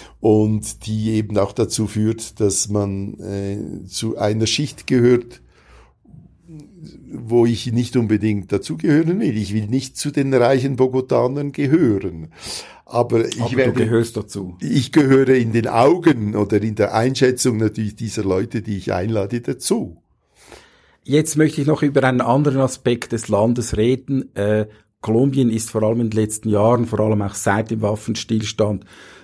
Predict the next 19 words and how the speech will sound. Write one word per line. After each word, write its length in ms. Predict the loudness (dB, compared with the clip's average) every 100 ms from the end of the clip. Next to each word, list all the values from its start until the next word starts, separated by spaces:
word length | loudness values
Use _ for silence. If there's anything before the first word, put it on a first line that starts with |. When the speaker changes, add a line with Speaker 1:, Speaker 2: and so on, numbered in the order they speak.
| _
Speaker 2:
äh, 180 | 0 2
vom 340 | 2 2 0 0
Tourismus 680 | 0 0 0 -2 -2 -6 -6
wiederentdeckt 880 | -2 -2 2 0 2 0 0 -2 2
worden. 340 | 4 4 0
Es 180 | -6 -6
ist 200 | -6 -6
ein 280 | -6 -6 -6
unheimlich 680 | -2 0 0 0 0 -4 -8
vielfältiges 800 | -4 -2 0 2 0 -2 -8 -4
Land. 300 | 0 0 0
Es 160 | -4 -6
gibt, 240 | -8 -10 -14 -20 -20 -20 -12
äh, 240 | -4 -2
diese 280 | -2 -4 -6
Kaffeezone 1120 | -6 -8 -4 0 0 0 0 2 4 4 2 2
mit 320 | -2 -6 -4
hohen 240 | -2 0
Bergen. 580 | 0 2 0 0 0 0